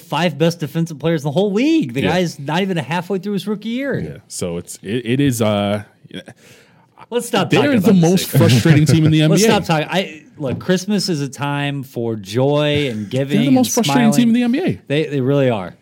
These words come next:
Speaker 2: I'm, I'm trying to rack my head right now on the spot to think about another team that gets you this hot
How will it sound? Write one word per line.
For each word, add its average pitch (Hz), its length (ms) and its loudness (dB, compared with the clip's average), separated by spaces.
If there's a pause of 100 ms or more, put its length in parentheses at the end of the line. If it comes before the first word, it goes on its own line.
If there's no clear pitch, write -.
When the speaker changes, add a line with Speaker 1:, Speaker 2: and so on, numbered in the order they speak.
(180)
Speaker 2:
I'm, 147 140 -2
I'm 170 100 0
trying 262 180 -2
to 214 60 2
rack 139 300 0
my 170 80 -2
head 147 180 0
right 127 140 0
now 127 220 0
on 101 100 -2
the 101 60 -4
spot 104 300 -2
to 110 80 -4
think 135 140 0
about 117 160 0
another 131 460 0
team 135 320 -2
that 104 220 -8
gets 120 240 -4
you 135 100 0
this 117 240 -4
hot 113 320 -4